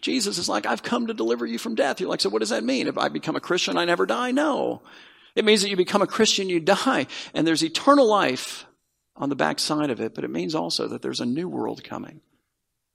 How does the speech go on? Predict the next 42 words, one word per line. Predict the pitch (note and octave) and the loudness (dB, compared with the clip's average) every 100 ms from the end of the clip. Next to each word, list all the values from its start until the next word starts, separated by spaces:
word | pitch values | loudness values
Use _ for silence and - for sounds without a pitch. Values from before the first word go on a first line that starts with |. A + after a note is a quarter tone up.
| _ _ _ _ | _ _ _ _
in | C#3 | -2
which | C#3+ E3 E3+ | 0 0 0
you | |
get | D#3+ F#3 G3 | 4 4 4
a | C#3+ | 2
new | C3+ B2 | 2 2
body. | A#2 A#2 C3 | 0 0 -2
And | D3 | 0
I | |
don't | G#3+ | 0
know, | G#3+ | 0
the | E3 | 0
longer | C#3+ F#3 G3 F#3 | 0 0 0 0
I | |
live, | E3+ F#3 F3+ | 0 -2 -4
the | D3 | -2
more | F3 | -2
happy | D#3 F#3+ F3+ E3 | -2 -4 -4 -2
I | E3+ | -2
am | G#3 | -4
about | - - - | -4 -6 -6
that | - | -8
idea. | G2 - G#2+ | -8 -10 -10
I'm | A#2+ | -6
like, | C3 C#3 | -6 0
"I | E3+ | 0
think | A3 C#4 | 0 0
I | A3 | 2
could | D#3 | 2
have | C#3+ D#3+ C#3+ | 4 4 4
a | D3 | 4
new | D3 | 2
body | D3 C#3+ C3+ | 4 4 4
and | C3+ | 0
be | D3 C#3 | 0 -2
just | - A3+ A3+ | 6 8 8
fine | - G#3 G#3+ G3+ | 4 6 6 6
with | D#3+ | 6
that | D#3 D3 | 6 6
at | C#3+ | 4
this | - A2+ | -2 -4
point." | - B2+ A#2+ - | -4 -8 -8 -10